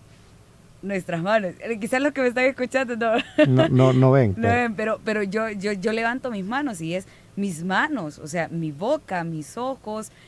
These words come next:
Speaker 1: eso va a demostrar la sal. Y, y a veces nosotros quizás hacemos la diferencia entre iglesia y sociedad. Y yo creo que no debería de ser una diferencia, sino que debería de ser una unidad.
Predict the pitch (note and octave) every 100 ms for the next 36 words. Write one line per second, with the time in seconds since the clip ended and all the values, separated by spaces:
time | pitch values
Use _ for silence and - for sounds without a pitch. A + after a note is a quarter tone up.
0 | - A3+ G3+ C#4 C4 B3+ C#4+ C4 F#3 -
1 | G3+ D#4+ _ _ - - - G3 G3 F3+
2 | - B3 E4+ A#3+ C#3 - - - _ C#4
3 | C4+ - B3 A#3+ G#3+ G#3+ C#4 C4+ B3+ A3+
4 | B3 A#3+ A3+ G#3+ G#3 G#3+ A#3 A#3+ A#3 G#3+
5 | G#3+ - F#3 A3 C4 - F3+ F#3+ - -
6 | - - G3+ G3+ F3+ F3+ - F3+ D#3 D#3
7 | F3 F3+ F#3 E3+ D#3+ D#3+ - E3 A3+ C#4
8 | G3 - - - - - - G#3 E3+ F#3+
9 | G3+ G#3 G#3 G3+ G3 F#3+ F#3 F#3 F3+ F3
10 | E3+ E3+ E3+ E3+ F3+ E3+ E3+ D#3+ D#3 -
11 | F3 A#3 - D3 C#3+ D#3 D#3 - E3 E3
12 | E3 E3 - - - D3 D3 C#3 C3+ E3+
13 | A3